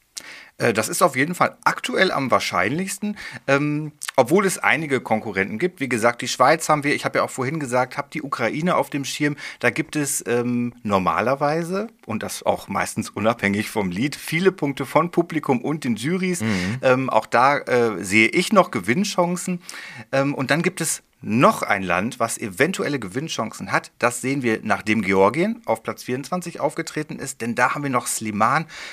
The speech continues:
Speaker 1: mit dem Titel Mon Amour. Und Mon Amour kommt natürlich aus Frankreich.
Speaker 2: <laughs> Ja, äh, hier schreit jemand wirklich, „Ich gewinne das Jury-Voting.“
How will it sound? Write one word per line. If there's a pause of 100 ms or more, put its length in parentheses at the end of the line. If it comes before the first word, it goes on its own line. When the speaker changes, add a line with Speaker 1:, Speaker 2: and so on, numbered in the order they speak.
(100)
Speaker 1:
mit
dem
Titel
Mon
Amour.
Und
Mon
Amour
kommt
natürlich
aus
Frankreich.
Speaker 2:
<laughs> (1200)
Ja,
äh, (100)
hier
schreit
jemand
wirklich,
„Ich
gewinne
das
Jury-Voting.“